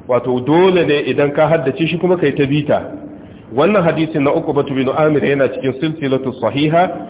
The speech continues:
hadisi na dubu uku da ɗari biyu da tamanin da biyar. Saboda haka yasa Albani, ah, Allah ya madaukake masa rahama, yake magana akai,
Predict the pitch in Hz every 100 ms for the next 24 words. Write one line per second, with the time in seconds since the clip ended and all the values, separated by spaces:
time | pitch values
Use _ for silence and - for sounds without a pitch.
0 | - - - 120 139 143 131 120 131 147
1 | 156 151 123 110 123 143 170 139 123 110
2 | 113 110 95 87 80 - - - - -
3 | 170 165 143 151 151 135 117 131 117 131
4 | 143 147 143 - - - - - - -
5 | - 113 113 139 131 123 123 110 107 123
6 | 123 110 120 127 123 123 120 - 117 117
7 | 113 104 120 117 98 98 127 120